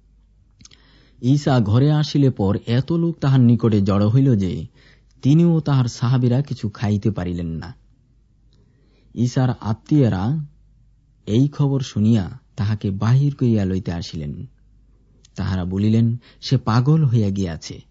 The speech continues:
জেরুজালেম হইতে যে আলেমেরা আসিয়াছিলেন, তাহারা বলিলেন,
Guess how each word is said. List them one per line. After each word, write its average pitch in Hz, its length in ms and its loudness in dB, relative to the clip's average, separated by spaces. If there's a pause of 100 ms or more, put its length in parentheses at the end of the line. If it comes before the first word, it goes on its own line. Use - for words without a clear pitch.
(760)
জেরুজালেম 101 600 0
হইতে 98 280 -2
যে 95 240 -2
আলেমেরা 101 540 -2
আসিয়াছিলেন, 127 880 -2
তাহারা 95 320 -4
বলিলেন, 98 500 -2